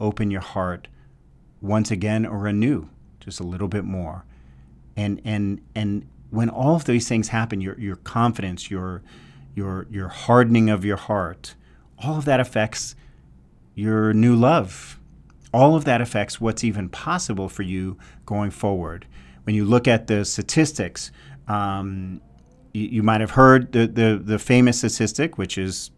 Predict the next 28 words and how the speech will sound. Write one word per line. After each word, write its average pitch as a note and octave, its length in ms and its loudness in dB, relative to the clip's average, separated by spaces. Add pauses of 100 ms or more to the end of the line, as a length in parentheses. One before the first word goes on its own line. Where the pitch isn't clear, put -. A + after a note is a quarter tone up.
true A#2 320 2
and F2+ 300 -4
only G#2 220 -2
climbing, A#2+ 520 2 (260)
which G2 160 -4
is G2 140 -4
fifty G2+ 280 0
percent G#2+ 360 0
of G2+ 300 -4
marriages G2+ 580 -2
end G#2 240 -4
in G2+ 160 -2
divorce. F#2 560 -6 (480)
What G#2+ 280 -2
you G#2 260 0
may G2+ 240 -2
not C#3+ 340 4 (480)
be A2+ 120 4
that A2 220 2
familiar G#2+ 400 0
with G2+ 400 -4
is G#2 160 -4
that G2+ 100 -6
seventy-five C3+ 800 4
percent - 300 -4
of F#2+ 60 -6
second D#3 440 -2
marriages F2+ 640 -8